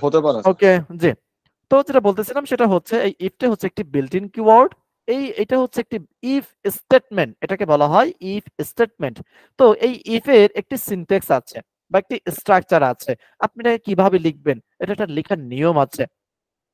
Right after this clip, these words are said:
Speaker 2: আপনাকে প্রথমে এটা নিয়ম জানতে হবে যে আপনি এটা আসলে কিভাবে লিখবেন। এই if স্টেটমেন্টটা লেখার জন্য আপনাকে প্রথমেই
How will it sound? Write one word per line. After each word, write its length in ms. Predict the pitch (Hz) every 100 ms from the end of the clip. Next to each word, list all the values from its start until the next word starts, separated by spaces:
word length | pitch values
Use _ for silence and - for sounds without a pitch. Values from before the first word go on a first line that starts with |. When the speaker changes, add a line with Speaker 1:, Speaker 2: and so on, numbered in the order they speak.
| _
Speaker 2:
আপনাকে 360 | 147 - 220 220
প্রথমে 380 | 180 202 208
এটা 380 | 277 - _ 190
নিয়ম 280 | 170 165 180
জানতে 300 | 156 151 156
হবে 300 | 147 135 127 - _
যে 140 | 156 180
আপনি 460 | 160 220 262 196 -
এটা 180 | 190 240
আসলে 180 | 247 240
কিভাবে 400 | 196 190 208 190
লিখবেন। 420 | 156 151 143 127 - _ _ -
এই 160 | 254 -
if 300 | 247 302 240
স্টেটমেন্টটা 520 | - 247 247 254 254
লেখার 420 | 226 160 147 185 175
জন্য 380 | 151 139 240 370 _ _ -
আপনাকে 440 | - 214 240 247
প্রথমেই 600 | - 196 185 214 220 147